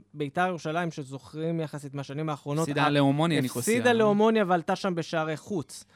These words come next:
Speaker 1: אז זה כאילו מאוד מאוד בעייתי ומאוד, אה, זה, וגם אנחנו כבר, אה, היה לנו שני ביקורים לא מוצלחים בקפריסין, גם, אה, במשחק ביתי בזמנו מול ספליט, גם הפועל ניקוס-, אה,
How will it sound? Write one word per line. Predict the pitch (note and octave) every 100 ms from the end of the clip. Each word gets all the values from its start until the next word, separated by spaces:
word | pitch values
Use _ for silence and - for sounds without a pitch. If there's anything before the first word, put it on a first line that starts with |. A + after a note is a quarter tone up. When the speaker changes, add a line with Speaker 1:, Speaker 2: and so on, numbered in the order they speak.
| _ _ _
Speaker 1:
אז | - C#3
זה | C3+ C#3+
כאילו | - D#3 D#3 D#3
מאוד | D#3 E3+ F3 F#3 G3 G3+ G3+
מאוד | F3+ F3 F3 E3
בעייתי | D#3 C#3 - G3+ A3+ A3 E3+
ומאוד, | E3 D#3 D#3 E3+ E3+ D#3
אה, | D3+ D3 D3 C#3
זה, | E3+ G#3+ E3
וגם | D3+ E3 D#3+
אנחנו | E3 D#3 D3+
כבר, | D3 C#3 C#3
אה, | C3+ - _ _ _
היה | C3+ D3
לנו | D#3+ D#3 D#3 D3+ C#3+
שני | - F3+
ביקורים | F3+ D#3+ E3 D3+ D3+
לא | D3
מוצלחים | D3 C#3+ D3 C#3 C#3+
בקפריסין, | C3 C3+ B2+ C#3+ C#3 C3 F#3 F#3+ D#3+
גם, | D3+ D#3 D3+
אה, | D3+ C#3+ - _ -
במשחק | D3 C#3+ - D#3+
ביתי | D#3 C#3+ C#3 - D#3+
בזמנו | D3+ C3+ C#3+ C#3 C#3
מול | C3+ C3
ספליט, | - - G3 A#3+ A3 F#3 _ _ _ _ -
גם | D3 F#3 F#3
הפועל | - F#3 F#3
ניקוס-, | E3 - C3+ -
אה, | E3+